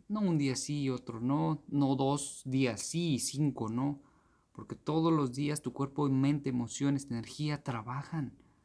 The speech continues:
No hay días festivos, fines de semana. Entiéndelo. No hay un descanso. Así que lo repetiré una vez más. Todo es una práctica constante.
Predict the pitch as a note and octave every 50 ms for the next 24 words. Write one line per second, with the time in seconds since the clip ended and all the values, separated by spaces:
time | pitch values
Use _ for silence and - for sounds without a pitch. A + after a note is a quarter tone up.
0 | _ _ _ C3+ C#3 D#3+ E3+ F3 E3+ D#3 C#3+ - - - A#2+ - - - E3+ F3+
1 | F3 D#3+ E3 E3 D#3+ D#3+ - D3 D3 C#3+ B2+ A#2+ A2+ - - A2 G#2+ A2+ A#2+ C3
2 | C#3 D3+ D3+ C3+ C3 B2+ C3 C3 - - D#3 D#3+ E3+ F#3+ G3+ A3 A#3 G#3 F3 C#3+
3 | A#2 G2+ F#2+ - - - - - - _ _ _ _ _ _ _ _ _ _ _
4 | _ - D#3+ D#3+ E3 F#3 F#3 G#3 G#3+ G3 G3 F3 - - - - D3+ E3+ G3 F#3+
5 | - D#3 B2+ A#2 - - - _ _ - _ - _ _ _ _ _ _ _ _
6 | _ _ _ _ - - _ - - - F#3+ D#3+ G#3 G#3 F#3+ D#3 C#3+ - G2+ -
7 | - C3+ C3 D#3 E3 E3 - - D#3 D3+ D3 C3+ B2+ A#2 B2+ A#2+ A2+ - - -
8 | _ _ _ _ _ _ _ - - - _ _ _ - F3 F#3 E3 E3 D#3+ D3
9 | - - - - - D#3 C#3+ C#3 C3+ - C3 C3+ C3+ - - C#3+ - - B2+ -
10 | B2 A#2 A2+ - - - - - A#2 A#2+ A#2 A2+ A2+ - - G#2 F#2+ -